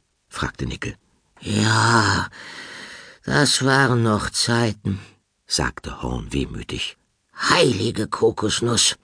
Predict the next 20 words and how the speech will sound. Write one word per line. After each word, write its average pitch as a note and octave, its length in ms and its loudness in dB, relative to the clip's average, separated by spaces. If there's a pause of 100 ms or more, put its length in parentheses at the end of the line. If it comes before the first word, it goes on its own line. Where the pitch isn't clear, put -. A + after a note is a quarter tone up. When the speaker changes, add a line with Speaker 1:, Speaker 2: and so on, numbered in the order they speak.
(480)
Speaker 2:
wie B2+ 220 0
ich - 240 -2
den F#3 280 4
zur C3 240 0
Strecke A3 480 0
gebracht E2 500 -2
habe.“ F2+ 380 2 (800)
Speaker 1:
„Ja, - 400 -2 (720)
das F2+ 300 0
waren G#2 260 2
noch G#2 160 2
Zeiten“, F2+ 580 -2 (400)
seufzte - 720 -4
Nickel. - 340 -10 (960)
Dann A2+ 180 6
nahm F2+ 240 4
sie D#2 140 -2
ihre C#2+ 240 -2
Nickelbrille G2+ 560 -2
ab B2+ 180 -2